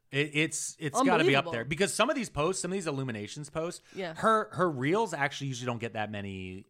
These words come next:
Speaker 1: likes.
Speaker 2: Yeah.
Speaker 1: But, like, the Illumination post I just read for you has, uh, fourteen hundred likes.
Speaker 2: Wow.
Speaker 1: Um, other ones I saw, like, two thousand to,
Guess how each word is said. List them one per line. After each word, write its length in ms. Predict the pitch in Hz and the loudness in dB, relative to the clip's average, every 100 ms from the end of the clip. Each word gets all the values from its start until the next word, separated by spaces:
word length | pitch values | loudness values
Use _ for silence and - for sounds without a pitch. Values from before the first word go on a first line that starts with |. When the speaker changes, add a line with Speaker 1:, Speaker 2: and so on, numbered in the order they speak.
| - | -10
Speaker 1:
likes. 440 | 101 92 - - | -8 -8 -10 -8
Speaker 2:
Yeah. 260 | 208 190 127 - - _ - | -2 -2 -4 -12 -20 _ -4
Speaker 1:
But, 220 | 135 135 | 0 0
like, 260 | 127 123 - | 2 -2 -2
the 100 | 127 | -4
Illumination 680 | 120 131 139 120 127 - 127 | -2 -2 -2 -2 -4 -6 -10
post 300 | 117 110 - | -6 -6 -6
I 60 | 104 | -6
just 240 | 107 101 | -6 -8
read 240 | 98 104 107 | -6 -8 -8
for 140 | 147 | -10
you 340 | 151 165 180 175 _ _ _ | -6 -6 -8 -12 _ _ _
has, 400 | 123 117 113 - | 0 2 0 -2
uh, 180 | 113 113 | 0 0
fourteen 440 | - 131 131 123 | -2 -4 -4 -4
hundred 240 | 104 95 87 | -6 -8 -10
likes. 400 | 92 - - - _ _ _ _ _ _ - | -12 -14 -20 -20 _ _ _ _ _ _ -20
Speaker 2:
Wow. 300 | 135 147 - 160 _ _ _ _ _ | -20 -18 -20 -20 _ _ _ _ _
Speaker 1:
Um, 580 | 107 107 107 107 104 107 | -2 0 2 0 -4 -6
other 240 | 139 139 151 | -2 2 4
ones 180 | 139 131 | 4 2
I 60 | |
saw, 320 | 120 127 120 | 0 2 4
like, 180 | 113 104 | 2 -2
two 160 | - 123 | -6 -8
thousand 720 | 113 107 104 110 104 104 101 | -2 -2 -2 -6 -10 -10 -12
to, 420 | - 107 98 95 | -10 -8 -6 -8